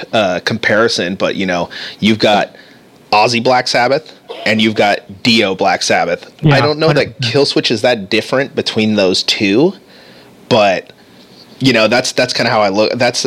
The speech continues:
Speaker 1: I don't know. That's what sticks in my head. So, I mean, I'm looking forward to it.
Speaker 2: See, my, my first thing, as soon as you said, as soon as you said, uh, uh, you know, Ozzy Black Sabbath, Dio Black Sabbath, like, my first thing is gonna be, there's definitely gonna be a Killswitch tour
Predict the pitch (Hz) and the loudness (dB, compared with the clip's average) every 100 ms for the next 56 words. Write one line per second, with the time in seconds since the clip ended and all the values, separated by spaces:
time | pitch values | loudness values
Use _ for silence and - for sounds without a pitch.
0 | - 120 110 90 117 139 123 - 113 117 | -2 0 0 0 0 0 -4 -2 -2 0
1 | 101 95 101 82 - 101 87 82 90 107 | -2 0 0 0 0 2 2 0 -2 -2
2 | 107 101 - - - - - 160 190 175 | -2 -2 -6 -18 -20 -18 -4 2 2 0
3 | 139 113 95 - 87 73 - - - - | 0 2 2 -2 -4 -6 -10 -20 -20 -20
4 | - - 151 175 202 220 170 190 180 214 | -20 -2 2 4 4 2 2 0 2 0
5 | - 220 151 - 175 165 160 175 156 131 | 2 2 0 2 0 2 2 2 0 0
6 | 135 - - 233 240 220 - 202 175 170 | 0 -2 0 2 2 2 2 2 2 0
7 | 170 _ _ - _ _ - - - - | -2 _ _ -20 _ _ -20 -20 -12 0
8 | 143 127 120 120 - - 147 156 160 143 | 2 4 4 0 -2 0 0 0 0 0
9 | 127 151 160 165 156 151 - 160 147 147 | 2 2 2 0 0 0 0 0 2 0
10 | 127 147 151 156 156 - 165 180 170 131 | 0 2 2 2 -2 0 0 0 2 -2
11 | 131 139 165 160 156 - 151 139 131 143 | 0 0 0 0 0 2 0 0 0 0
12 | 131 131 127 - - - - 135 151 151 | 2 2 2 -2 -14 -20 -14 0 4 4
13 | 131 123 165 175 190 180 180 156 156 151 | 0 0 2 2 2 0 0 2 0 2
14 | 151 139 151 151 - 160 - - 180 196 | 2 0 2 0 2 -2 -2 0 2 2